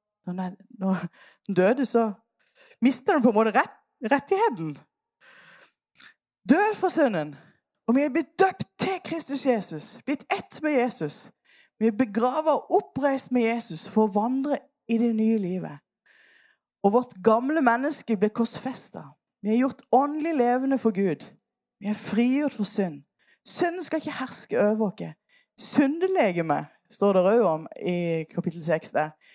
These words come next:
at det er tilintetgjort. Ikke lenger syndens tjenere. Og vi er helliggjørelse som frukt. Det er en del av,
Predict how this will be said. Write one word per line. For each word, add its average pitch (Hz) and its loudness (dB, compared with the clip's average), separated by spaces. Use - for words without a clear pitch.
at 175 -14
det 214 0
er 214 -6
tilintetgjort. 226 -2
Ikke 247 -4
lenger 226 -2
syndens 233 -2
tjenere. 156 -12
Og 185 -4
vi 202 -2
er 208 -4
helliggjørelse 214 0
som 175 -2
frukt. - -6
Det 214 2
er 214 -4
en 175 -8
del 190 -4
av, 156 -6